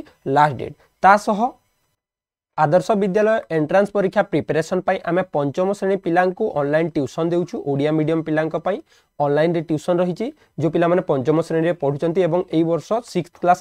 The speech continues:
ଏଣ୍ଟ୍ରାନ୍ସ ଦେବେ, ଓଡ଼ିଶା ଆଦର୍ଶ ବିଦ୍ୟାଳୟ ଏଣ୍ଟ୍ରାନ୍ସ ପରୀକ୍ଷା ଦେବେ ସିକ୍ସ ଆଡମିଶନ ପାଇଁ। ତାଙ୍କ ପାଇଁ ଆମର ଗୋଟେ ଆଦର୍ଶ ବ୍ୟାଚ୍ ଅଛି, ଯାହାର ଆଡମିଶନ ଫି ରହିଛି ମାତ୍ର ନାଇଣ୍ଟି ନାଇନ୍ ରୁପିଜ୍। ଥରେ ମାତ୍ର ପେମେଣ୍ଟ କରିବେ, ଆଉ ଆପଣଙ୍କର ଏକ୍ଜାମ ସରିବା ଯାଏ କ୍ଲାସେସ୍ ପାଇପାରିବେ।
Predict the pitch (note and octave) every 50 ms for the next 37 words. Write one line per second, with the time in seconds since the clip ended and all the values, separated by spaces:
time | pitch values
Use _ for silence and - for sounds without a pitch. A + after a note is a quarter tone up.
0 | - D#3+ C#3+ - - F3 G3+ F3 C3 C#3 A#2 A#2+ A#2+ C3 C#3 C3+ - E3 D3 C#3
1 | C3 B2+ C3+ - - D3 B2+ C3 A#2+ C3 C3+ F#3+ - - C#3+ B2+ A#2 C#3 C#3 C#3
2 | - - B2 B2 - - G3+ D3 C3 A2+ - - - F#3 - - E3+ C#3 C3+ C3
3 | B2 - B2 A#2 - A#2+ - _ _ _ _ - - _ _ - D#3 D3+ D3 E3+
4 | D#3+ F#3+ F3+ E3+ F3 F3+ F3+ F3 F3 F#3 - - C3 B2 B2 C#3 C#3+ - F#3 D#3+
5 | D#3+ F3+ D#3+ F3 D#3 - - A3 C#4 - _ _ _ _ - D3 E3 E3+ F3+ F#3+
6 | - D#3 D#3 D3+ D#3+ E3 D#3 - G#3 G3+ E3+ - G#3 G3 G3+ G3 - G#3+ G3+ D#3
7 | B2 A#2 - D#3 E3 E3 D3 C3 B2+ A#2+ - D3 D3+ D#3+ F3 E3+ F3+ E3 E3 G3+
8 | G3+ - _ - D3+ C#3 D3+ D3+ D3+ C3+ - D#3+ D#3+ - C#3 C3 C3 C3+ C#3 -
9 | - D3+ D#3 E3+ A3 C4+ - _ _ _ _ - D3+ D3 D3 C#3+ - D#3+ D#3+ D3+
10 | E3 E3+ D#3 D3+ C3 B2 G3 F#3+ F#3+ - F#3+ D#3+ D#3+ E3 D#3+ D#3+ F3+ - D#3 B2+
11 | A2+ - - G#3+ A3+ - _ - C3 A#2+ - A#2 - - -